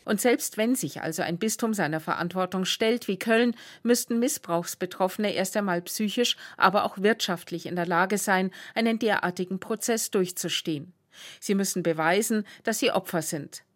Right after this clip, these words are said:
dass die Kirche vertuscht hat und schließlich, dass ihre gesundheitlichen Probleme auf den Missbrauch zurückzuführen sind.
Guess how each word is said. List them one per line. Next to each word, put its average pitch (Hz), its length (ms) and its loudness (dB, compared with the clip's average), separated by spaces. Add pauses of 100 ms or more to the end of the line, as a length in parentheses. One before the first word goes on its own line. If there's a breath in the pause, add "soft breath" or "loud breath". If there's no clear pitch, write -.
(160)
dass 156 160 -10
die 170 140 -6
Kirche 226 320 2
vertuscht 214 500 0
hat - 240 -4 (180)
und - 140 -8
schließlich, 190 540 -2 (240 loud breath)
dass 202 140 -2
ihre 208 220 -2
gesundheitlichen 208 800 0
Probleme 180 520 2
auf 190 100 -4
den 214 160 0
Missbrauch 160 500 -2
zurückzuführen 156 840 -4
sind. 135 340 -8